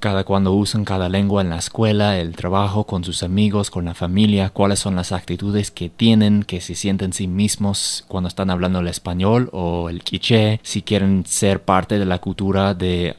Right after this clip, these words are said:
hispanohablante o la cultura de quiché hablante ahí. Entonces, preguntas de este tipo, y al final ellos podían también comentar sobre sus actitudes.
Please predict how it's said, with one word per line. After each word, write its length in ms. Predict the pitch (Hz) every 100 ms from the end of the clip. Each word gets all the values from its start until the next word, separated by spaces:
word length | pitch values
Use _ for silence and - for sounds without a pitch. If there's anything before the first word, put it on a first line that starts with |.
| -
hispanohablante 800 | 95 92 110 104 95 107 107 117
o 100 | 110
la 120 | 92
cultura 380 | 92 90 92 95
de 140 | 90
quiché 320 | 87 - 107 107
hablante 560 | 107 107 104 107 110 -
ahí. 520 | 90 98 101 95 -
Entonces, 380 | 98 101 98 98
preguntas 480 | 107 110 117 117 107
de 120 | 98
este 180 | - 95
tipo, 420 | 123 123 127 110
y 60 |
al 160 | 98 90
final 420 | - 95 101 110 -
ellos 260 | 104 101
podían 580 | - 98 95 107 104 98
también 600 | 92 92 90 95 95 95
comentar 840 | - 95 92 87 92 87 - - -
sobre 680 | - 92 87 92 87 87
sus 260 | - 95 85
actitudes. 840 | 87 - 82 90 82 - - -